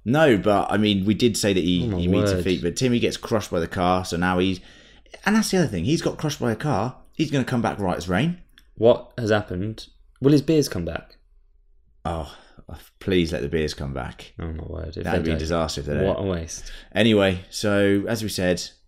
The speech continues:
Speaker 1: the, the, the group is growing, uh, and the episode ends with Nadia confronting Pop at the wake, uh, about him touring Mogadishu in nineteen ninety-three.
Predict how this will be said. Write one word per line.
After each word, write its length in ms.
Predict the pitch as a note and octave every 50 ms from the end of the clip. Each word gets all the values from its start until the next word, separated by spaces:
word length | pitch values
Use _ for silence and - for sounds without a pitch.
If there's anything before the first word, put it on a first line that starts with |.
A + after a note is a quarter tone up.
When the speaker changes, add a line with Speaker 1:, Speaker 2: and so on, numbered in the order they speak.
| _ _ -
Speaker 1:
the, 320 | - E2+ E2+ E2+ E2+ D#2+ C2+
the, 180 | D2 D2+ G#1 - -
the 60 | F2+
group 360 | F2+ F#2 F#2+ F#2+ F#2+ F2+ -
is 120 | E2+ F2+ -
growing, 500 | - F2+ E2+ D#2 D#2 D2+ D#2 D#2+ D#2+ - - - - - - - - - -
uh, 40 | - D#2+ D#2+ E2 D#2+ D#2+ -
and 160 | E2+ F#2 F#2
the 60 | G#2+ A2+
episode 320 | - - - A2+ G2+ F#2+
ends 320 | F2+ F2+ F2 E2+ E2 -
with 120 | F2 D#2 D#2+
Nadia 420 | F#2+ G#2+ G#2+ G2+ G2+ F#2+ F#2 F2+
confronting 500 | F2+ - F2 E2+ - A#2 A#2 G#2+ G2+ G2 F2+
Pop 260 | - F2 E2+ - -
at 140 | F#2 - -
the 60 | G#2+
wake, 380 | F2 E2+ D2+ D2+ C#2+ - - - - - - - - - - - - - -
uh, 340 | D#2 D2+ D2+ D2 C#2+ C#2+ - - -
about 460 | D#2 - F2+ F2+ F2+ F2 - - -
him 440 | E2 F2+ F2 E2+ E2 E2 E2+ - - _ _ -
touring 520 | - - A#2+ A#2 A#2+ A#2 A2+ A2+ A2 G#2+ - - _ -
Mogadishu 640 | F#2+ F#2+ E2+ F2+ D2 F2+ F2 - - - F2 E2+ D#2+
in 120 | D#2+ D#2 D#2
nineteen 360 | D#2+ D#2 D2+ - - C#2 C#2+
ninety-three. 640 | C#2+ C2+ C#2+ - - F2+ - - C3+ C#3 C#3 C3+